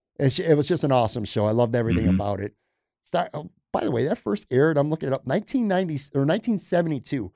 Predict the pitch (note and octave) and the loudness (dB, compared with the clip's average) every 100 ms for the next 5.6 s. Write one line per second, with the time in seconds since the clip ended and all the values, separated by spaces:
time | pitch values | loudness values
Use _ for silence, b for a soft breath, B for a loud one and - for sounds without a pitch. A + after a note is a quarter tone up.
0 | _ _ B2+ G3 D4+ A#3 A3 A3 F#3+ C#3+ | _ _ 0 4 6 6 4 6 4 4
1 | - C3+ D3 D3 C#3+ C#3 C3 G#2+ - C3+ | 2 2 2 0 0 0 0 -4 -2 -2
2 | C#3+ C3 - A#2+ A#2+ D3 C3 G2+ - C#3+ | -2 -4 -2 0 0 0 -4 -6 -12 -8
3 | B2 C3 A#2+ F#2+ E2+ - - A#2 - - | -4 -4 -6 -8 -10 -10 -4 -4 -6 -18
4 | _ _ _ _ _ E3 G#3 F3 E3+ - | _ _ _ _ _ 4 4 4 -2 0
5 | D3+ D3 C#3 C#3+ C#3+ C#3 | 2 2 2 2 2 -2